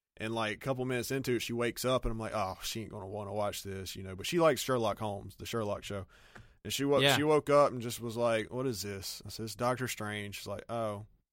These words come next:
Speaker 1: She didn't say nothing, so I kept watching. By the end, she's like, "Oh, that was good." So I was like,
Speaker 2: Huh.
Speaker 1: "Yeah."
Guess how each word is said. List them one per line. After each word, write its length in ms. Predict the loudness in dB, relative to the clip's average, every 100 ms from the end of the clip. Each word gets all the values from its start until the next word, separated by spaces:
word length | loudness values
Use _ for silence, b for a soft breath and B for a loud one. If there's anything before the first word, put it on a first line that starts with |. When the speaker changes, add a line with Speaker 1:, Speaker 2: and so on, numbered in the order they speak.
| _ _ _ _ _ _
Speaker 1:
She 120 | -6 -4
didn't 140 | -2
say 160 | -2 -2
nothing, 180 | -2
so 140 | -4 -4
I 20 |
kept 220 | -2 -4
watching. 380 | 0 -2 -2 -2
By 120 | -2
the 100 | -2
end, 160 | -4 -6
she's 140 | -8
like, 140 | -8 -6
"Oh, 400 | -4 -4 -4 -6
that 80 | -10
was 140 | -10
good." 460 | -4 -4 0 -2 -4 B B B _ _ _ _ _ _ _ _
So 60 | -8
I 20 |
was 100 | -4
like, 160 | -4 -6 -4
Speaker 2:
Huh. 180 | 0 2
Speaker 1:
"Yeah." 320 | 2 2 2